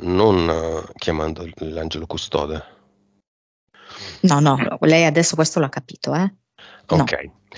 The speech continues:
Speaker 1: Monica,
Speaker 2: Mm.
Speaker 1: quindi, ehm, <clears throat> il superamento delle proprie difficoltà, eh, non si ottiene facendo un'altra sessione. Che facciamo noi? Diamo noi.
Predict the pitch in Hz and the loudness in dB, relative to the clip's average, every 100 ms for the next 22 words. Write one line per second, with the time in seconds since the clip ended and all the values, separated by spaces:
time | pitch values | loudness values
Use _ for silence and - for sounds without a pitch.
0 | - - 90 82 82 147 107 104 95 85 | -14 0 2 2 2 0 0 0 2 2
1 | 80 - - 82 78 80 80 80 80 _ | 0 -10 -8 -4 -2 -2 -2 -6 -8 _
2 | - 82 - 87 87 85 85 87 87 85 | -12 -10 -6 -4 -2 0 2 2 4 2
3 | 85 87 90 87 82 90 92 87 - 135 | 2 0 -2 -2 0 0 0 0 0 2
4 | 113 - - - - - - 80 78 82 | 0 -6 -20 -20 -20 -16 -4 -2 -2 -2
5 | 80 - 85 - 131 85 76 - 78 82 | -2 -2 -4 0 2 2 -2 -4 -4 -6
6 | 76 78 78 76 - 76 78 - - _ | -10 -8 -6 -4 -4 -6 -8 -14 -18 _
7 | _ _ _ _ _ _ _ _ _ - | _ _ _ _ _ _ _ _ _ -8
8 | - 90 - 82 80 78 78 - _ _ | -6 -4 -4 -4 -4 -10 -14 -16 _ _
9 | _ _ _ _ _ _ _ _ - 87 | _ _ _ _ _ _ _ _ -12 -6
10 | 82 82 80 80 | -6 -6 -6 -8